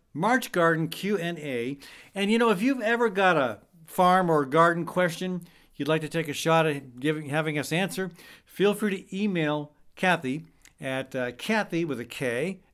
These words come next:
A T H Y, Kathy at birdsbeesurbanfarm dot org. But first, I want to talk about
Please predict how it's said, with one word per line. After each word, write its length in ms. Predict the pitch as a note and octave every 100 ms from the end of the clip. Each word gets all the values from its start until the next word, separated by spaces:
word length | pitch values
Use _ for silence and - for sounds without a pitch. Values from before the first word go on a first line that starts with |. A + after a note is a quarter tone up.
| -
A 160 | C#3
T 340 | C#3 E3+ F3 D3
H 260 | D3 C#3+
Y, 360 | C3 C#3 B2 D3
Kathy 400 | - F3 F3 F3
at 180 | C3+ B2
birdsbeesurbanfarm 1400 | F#3+ G#3 - F#3+ F#3 D#3+ E3+ E3+ E3 D#3 - D3 B2+ B2+ - _ _
dot 240 | - C#3+ C#3+
org. 340 | A#2 G2 G2 _ _ _ _ - - _ _ -
But 140 | G3
first, 500 | A3+ D#3 - - - - _ _ -
I 60 | -
want 160 | F3+
to 80 | F#3+
talk 100 | G3+
about 380 | E3 D3 D3